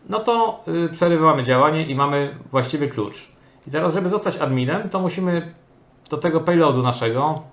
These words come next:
podłożyć jako cap, y, admin wartość i jeszcze raz enkodować ten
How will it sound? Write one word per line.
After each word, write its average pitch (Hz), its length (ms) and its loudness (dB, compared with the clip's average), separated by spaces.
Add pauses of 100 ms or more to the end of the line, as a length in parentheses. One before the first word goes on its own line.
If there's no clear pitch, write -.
(420)
podłożyć 151 580 2
jako 131 260 0
cap, 135 340 2
y, - 1200 -8
admin 196 540 0
wartość 185 520 -2
i 190 60 -6
jeszcze 185 280 0
raz 180 200 2
enkodować 156 440 0
ten 147 280 -2